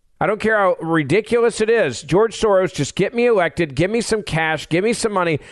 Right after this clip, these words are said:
and I'm gonna go and I'm gonna indict Donald Trump." And George Soros said, "Okay, do it." He bought the legal system here.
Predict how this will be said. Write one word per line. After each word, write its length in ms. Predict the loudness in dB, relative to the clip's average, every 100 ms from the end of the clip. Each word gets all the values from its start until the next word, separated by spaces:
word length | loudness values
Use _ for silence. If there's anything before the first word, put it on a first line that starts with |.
| -20 -6
and 180 | -4 -2 -2
I'm 300 | 0 0 0
gonna 200 | 0 0
go 300 | 0 2 2
and 80 | 2
I'm 160 | 0
gonna 140 | 0 0
indict 320 | 0 0 0
Donald 240 | -2 -2
Trump." 260 | -2 -2 0
And 160 | -2
George 280 | 2 2 0
Soros 340 | 0 2 2 0
said, 180 | -2
"Okay, 340 | 0 -2 0 0
do 140 | 2
it." 140 | 0 -4 -18
He 200 | -4 -2
bought 400 | -2 0 0 0
the 100 | -2
legal 400 | 0 0 2 0
system 460 | 0 -2 -2 -4 0
here. 260 | 0 0